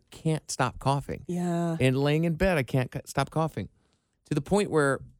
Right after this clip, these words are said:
Speaker 1: I was desperate. I popped a cough drop in my mouth one night, and I fell asleep.
Speaker 2: <laughs>
Speaker 1: And I woke up, and it was like the
Speaker 2: Still in
Speaker 1: entire
Speaker 2: your
Speaker 1: side of my
Speaker 2: cheek? <laughs>
Speaker 1: mouth was like, uh,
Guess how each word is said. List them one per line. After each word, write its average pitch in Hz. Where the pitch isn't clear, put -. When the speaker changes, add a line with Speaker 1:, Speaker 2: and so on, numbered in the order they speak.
Speaker 1:
I 131
was 123
desperate. 160
I 98
popped -
a 123
cough 147
drop 127
in 113
my 107
mouth 117
one 107
night, 95
and 127
I -
fell 160
asleep. -
Speaker 2:
<laughs> -
Speaker 1:
And 139
I 143
woke 156
up, 185
and 156
it -
was 135
like 135
the 151
Speaker 2:
Still 254
in -
Speaker 1:
entire 175
Speaker 2:
your 190
Speaker 1:
side 180
of -
my 165
Speaker 2:
cheek? 156
<laughs> -
Speaker 1:
mouth 170
was 151
like, 143
uh, 131